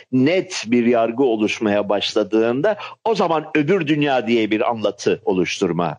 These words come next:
ihtiyacı doğmuş. Ee, bunun da doğuşunu işte Stoiklerden Hristiyanlara geçişte,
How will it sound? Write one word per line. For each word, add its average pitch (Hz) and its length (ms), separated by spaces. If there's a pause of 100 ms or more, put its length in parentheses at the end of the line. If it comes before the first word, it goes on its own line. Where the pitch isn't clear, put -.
ihtiyacı 87 580
doğmuş. 57 600 (760)
Ee, 117 280
bunun 160 600
da 151 180
doğuşunu 151 600
işte 147 260
Stoiklerden 139 1040
Hristiyanlara 135 640
geçişte, 117 800